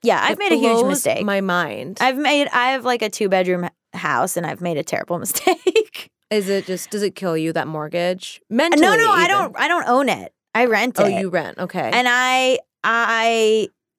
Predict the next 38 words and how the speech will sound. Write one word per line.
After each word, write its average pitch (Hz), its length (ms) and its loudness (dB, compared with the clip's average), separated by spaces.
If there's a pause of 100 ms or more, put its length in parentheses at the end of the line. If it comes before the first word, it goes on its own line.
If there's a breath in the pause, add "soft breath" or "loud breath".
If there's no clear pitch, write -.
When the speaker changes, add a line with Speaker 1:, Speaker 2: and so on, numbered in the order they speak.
(100)
Speaker 1:
am, 233 440 0
I 226 140 4
like 208 440 2
it 294 220 2
because 247 240 -2
I, 190 340 2 (200)
a 202 100 -2
lot 196 180 2
of 202 60 -6
times 202 160 -10
work 185 140 -6
from 233 160 -8
home 330 360 2
and 247 260 -2 (380 loud breath)
I'm 208 180 0
there 302 200 2
a 294 80 2
lot 269 220 2
and 226 80 -4
I 220 40 -4
have 202 80 -6
an 220 60 -6
office 233 520 -2
and 185 300 -6 (240 soft breath)
so 226 140 0
I 202 100 4
write 175 200 0
that 185 140 2
off 269 380 2
and 214 180 -6
all 226 120 2
these 220 180 -4
things. 180 380 -4 (100)
But 196 360 2 (480)
it's 220 240 4
like, 196 420 2
I, 202 300 2
I 202 580 0